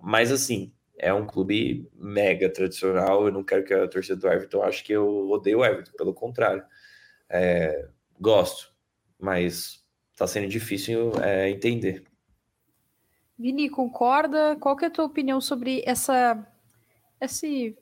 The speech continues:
Speaker 2: essa raspinha da tabela da Premier League ali? Essa briga, principalmente, pra fugir daquele décimo oitavo lugar, que hoje quem tá ocupando é o Everton, mas como o Caio falou, tem clubes ali bem tradicionais também, que tão ali perto, junto com o Everton, muito tradicional,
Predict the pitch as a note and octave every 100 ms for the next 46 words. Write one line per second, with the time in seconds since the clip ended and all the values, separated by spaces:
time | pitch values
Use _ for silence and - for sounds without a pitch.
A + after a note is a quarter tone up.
0 | - B3 D4+ C4 B3+ - - C#4 C4 A3
1 | A3+ B3 G#3 G#3+ A3 G#3+ G#3 A3 G#3 G#3
2 | G3+ G3 G3 F#3+ F#3+ G3 G3 - _ _
3 | - G3+ G3+ - G3+ A3 B3+ B3 B3 A#3
4 | - A#3 G#3+ A3 - A3+ A3 - A3 G#3+
5 | A3 A3+ A3+ G#3 G#3 G#3+ - A3 A3 G#3
6 | G3+ G#3+ G#3 G3 G#3 - A#3+ A3 A3 A3
7 | - A3 G#3+ G#3+ - A#3 A3+ A3 A3 -
8 | _ _ - A3+ G#3+ G#3 C#4 E4+ - B3+
9 | A3+ A3+ - B3 B3 C4 B3+ A#3+ A#3+ -
10 | - A#3 B3 B3 C#4+ C4+ B3+ A#3 A#3+ B3
11 | - A#3 A#3 B3+ A3+ A3 A3+ C4 C#4+ B3+
12 | A#3+ A#3+ B3+ A3+ A3+ - A3+ A3 D4 -
13 | _ _ _ _ - C#4+ C4+ C#4 C#4 C#4+
14 | A#3+ A#3+ E4 E4+ B3+ B3 C4+ - A3+ G#3+
15 | G#3+ G#3+ A3 A#3+ G#3+ G#3 B3 B3 B3+ A3+
16 | - A3+ G#3+ G#3 C4+